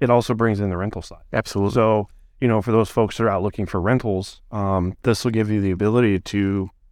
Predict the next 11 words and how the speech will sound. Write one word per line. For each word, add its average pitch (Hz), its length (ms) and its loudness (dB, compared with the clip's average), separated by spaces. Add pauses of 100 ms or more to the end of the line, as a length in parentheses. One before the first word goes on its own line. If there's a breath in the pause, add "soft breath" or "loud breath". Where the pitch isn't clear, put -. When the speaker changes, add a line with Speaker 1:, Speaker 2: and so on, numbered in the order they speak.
(100)
Speaker 1:
find 95 240 2
landlords 95 760 -2
that, 95 320 -4
that 107 180 -2
may 104 120 0
not 92 160 0
have 92 260 0
their, 90 340 -2 (180)
their 92 160 0
rental 95 340 0
listed, 98 480 -2